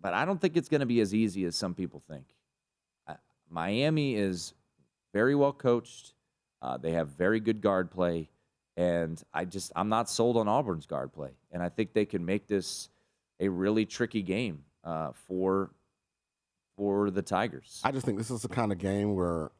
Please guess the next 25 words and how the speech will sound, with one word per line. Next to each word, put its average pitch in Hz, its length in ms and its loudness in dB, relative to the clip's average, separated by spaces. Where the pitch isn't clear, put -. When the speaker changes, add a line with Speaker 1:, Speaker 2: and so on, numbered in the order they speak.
Speaker 2:
Auburn's 110 440 0
guards 90 380 0
excel. - 640 -8
Speaker 1:
I 120 40 -6
mean, 127 220 -6
their, 117 240 2
their 123 200 0
guards 127 440 2
are, 135 60 2
in 90 60 -10
my 131 160 2
opinion, 113 360 0
not 120 200 4
as 98 100 0
good 110 220 4
as 117 100 2
Miami's 117 380 -2
guards. 65 440 -12
Miami's 123 360 2
guard, 123 320 4
they're 117 100 6
a 107 60 4
top 139 280 0
twenty 143 200 0
offense. 123 680 0